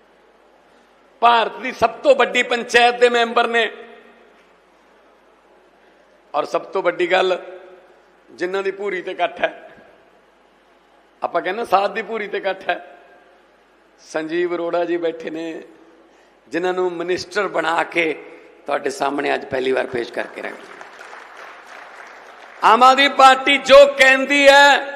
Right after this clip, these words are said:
ਉਹ ਕਰਦੀ ਹੈ। ਆਮ ਆਦਮੀ ਪਾਰਟੀ ਜੋ ਕਰ ਨਹੀਂ ਸਕਦੀ ਉਹ ਕਹਿੰਦੀ ਹੋਈ ਨਹੀਂ। ਕੇਜਰੀਵਾਲ ਸਾਹਿਬ ਨੇ ਇਹੀ ਗੱਲ ਸਿਖਾਈ ਹੈ,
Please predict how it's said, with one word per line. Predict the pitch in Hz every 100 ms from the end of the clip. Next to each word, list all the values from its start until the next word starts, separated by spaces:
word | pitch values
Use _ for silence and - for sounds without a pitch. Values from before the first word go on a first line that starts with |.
| - - -
ਉਹ | 220
ਕਰਦੀ | 220 208 - 202 190
ਹੈ। | 170 - - - - -
ਆਮ | 196 214
ਆਦਮੀ | 226 233
ਪਾਰਟੀ | 226 220 220 220
ਜੋ | 220
ਕਰ | 214 - 214
ਨਹੀਂ | 220 247
ਸਕਦੀ | - 208 190 190 226
ਉਹ | 226
ਕਹਿੰਦੀ | 240 233 233 254
ਹੋਈ | 277 262
ਨਹੀਂ। | 226 - - - - - _ _ _ _ _ _ _ _ _ _ _ _ _ _ _ -
ਕੇਜਰੀਵਾਲ | 208 233 254 262 262
ਸਾਹਿਬ | 262 269
ਨੇ | 269 269
ਇਹੀ | 226 269
ਗੱਲ | 269 254
ਸਿਖਾਈ | - 233 247 269
ਹੈ, | 269 -